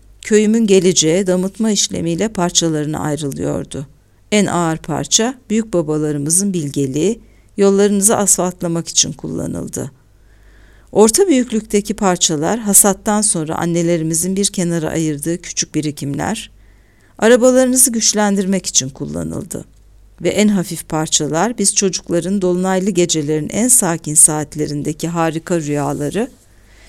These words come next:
şişelenip kış için sakladığınız gaza dönüştü.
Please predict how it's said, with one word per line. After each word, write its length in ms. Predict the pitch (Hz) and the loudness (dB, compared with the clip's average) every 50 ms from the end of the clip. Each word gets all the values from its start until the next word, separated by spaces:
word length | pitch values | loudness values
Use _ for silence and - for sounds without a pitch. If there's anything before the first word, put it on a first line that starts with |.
| - - | -8 -4
şişelenip 720 | - - 220 - - 226 196 170 175 170 190 220 - - - | 0 4 4 6 6 6 4 4 2 0 -2 -4 -6 -4 -4
kış 220 | - 240 - - | -2 0 0 -2
için 220 | 170 - 180 170 | 0 -2 -2 0
sakladığınız 840 | 165 - - 180 175 - - 165 160 156 151 156 156 160 208 202 - | 2 2 2 2 0 -2 -2 -2 -2 0 -2 -4 -2 0 2 0 2
gaza 360 | - 160 156 151 156 151 139 | 2 2 2 4 2 0 0
dönüştü. 540 | 139 139 131 - - - - - - - 131 | -4 -6 -6 -6 -6 -2 -2 -2 -4 -4 -12